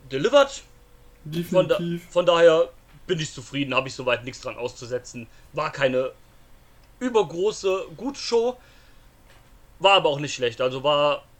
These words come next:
Speaker 1: ein solides Ding. Nicht mehr, nicht weniger. Punkt.
Speaker 2: Ja. Ja, ich schließ mich da an. Äh,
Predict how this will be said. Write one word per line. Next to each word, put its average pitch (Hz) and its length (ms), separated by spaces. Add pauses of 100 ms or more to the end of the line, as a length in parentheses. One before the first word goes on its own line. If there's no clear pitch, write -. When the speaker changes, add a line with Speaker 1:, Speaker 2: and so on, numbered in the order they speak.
(120)
Speaker 1:
ein 220 100
solides 160 440
Ding. 120 300 (160)
Nicht 139 200
mehr, 131 320 (160)
nicht 113 220
weniger. 107 360 (720)
Punkt. 101 200 (240)
Speaker 2:
Ja. 165 240 (680)
Ja, 214 180
ich - 200
schließ 220 360
mich 208 240
da 175 140
an. 311 400 (320)
Äh, 202 380